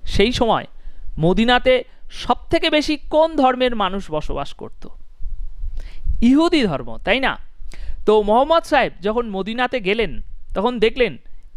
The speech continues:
ইহুদিরা উত্তর দিকে ফিরে তারা প্রার্থনা করে, তাদের যা, যা প্রার্থনার কার্যক্রম উপরওয়ালাকে নিয়ে,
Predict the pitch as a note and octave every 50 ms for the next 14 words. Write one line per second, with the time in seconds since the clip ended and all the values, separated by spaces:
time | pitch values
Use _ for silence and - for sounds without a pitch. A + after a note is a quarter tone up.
0 | - - D#3+ D#3 E3+ A3 B3+ - C#4+ C4 G#3+ A#2+ - - - - - - - -
1 | - - - - C4+ C#4 D4+ - - - - F#4+ F#4+ F#4 - D#4 A#3+ D4+ C#4 -
2 | - B3 G3 F#3 C#3 - - - - - - - - - - - - - - A3
3 | G#3 G#3 G#3 G3+ G3+ - - F3+ E3 F3+ - - - G3+ F#3 F#3 D#3+ - - -
4 | - - - - - - - - C#4+ C#4+ C4+ C4 G#3 F#3+ G3+ A#3+ - - G3+ G3+
5 | A3+ G#3+ G#3 - - F#3 G3 - - - G#3+ G#3 G3+ G3+ - G3+ F#3 F3 E3 -
6 | F#3+ F3+ - F#3+ F#3+ F#3 F#3 - F3+ E3 F3+ F3+ F3+ F3 F3 F#3 F#3 E3+ - E3
7 | F3 F3+ E3+ F3 E3+